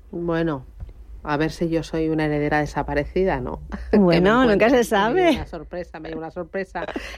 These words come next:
Speaker 1: Eh, oye, más allá de esto, que es que el otro día lo pensaba y, y me acordé de ti. Eh, hay otro tema, ahora que estamos muy con el foco puesto en, en el inmobiliario,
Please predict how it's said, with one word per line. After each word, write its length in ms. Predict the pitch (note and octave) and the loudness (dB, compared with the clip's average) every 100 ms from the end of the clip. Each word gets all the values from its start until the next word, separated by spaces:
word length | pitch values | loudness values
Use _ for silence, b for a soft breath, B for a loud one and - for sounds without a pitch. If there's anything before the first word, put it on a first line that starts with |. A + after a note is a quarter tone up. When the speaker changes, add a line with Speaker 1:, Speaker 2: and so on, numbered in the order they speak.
| G3+ | -4
Speaker 1:
Eh, 140 | F#3+ | -2
oye, 260 | A#3 A3+ A3 | 2 2 2
más 320 | G3 G#3+ A#3 | 0 -2 0
allá 200 | C#4 C4+ | 0 0
de 80 | A#3+ | 0
esto, 200 | A#3+ A3+ | -2 -4
que 80 | G#3+ | -4
es 60 | - | -4
que 100 | G#3+ - F#3 | -4 -2 0
el 100 | F3+ | 0
otro 160 | F#3 | 0
día 100 | B3 | 0
lo 100 | A3+ | 0
pensaba 460 | A3 G#3 G3+ A3+ A3+ | 0 -2 0 -2 0
y, 100 | F#3 - | -2 -2
y 80 | |
me 100 | F3+ | -2
acordé 320 | E3+ F3 E3+ F3+ | -2 0 2 4
de 100 | E3+ | 2
ti. 200 | E3 E3+ B B B | 2 -2 B B B
Eh, 120 | F#3+ | 0
hay 180 | - C4 | 4 4
otro 300 | E4+ E4+ D4 | 4 4 2
tema, 400 | C#4 C#4+ B3 B3 | 2 2 2 0
ahora 340 | - G3+ A#3 A#3 | 0 2 2 0
que 80 | |
estamos 400 | G#3+ A#3+ A3 G#3+ | 0 0 0 -2
muy 360 | G#3+ G#3+ G#3+ G#3 | 2 4 4 2
con 220 | G#3 G#3 | 2 2
el 100 | F#3+ | 2
foco 520 | - A3+ G#3+ - G3+ F#3+ | 2 0 0 0 0 2
puesto 440 | G3+ G3 - G3 | 2 0 0 0
en, 340 | F#3 E3+ D#3+ | 4 4 2
en 240 | D#3 E3 E3 | 0 0 2
el 120 | E3+ | 2
inmobiliario, 880 | E3 D#3 D#3 D#3 F#3+ A3 G#3 F#3 B3 | 2 4 4 4 4 4 2 2 0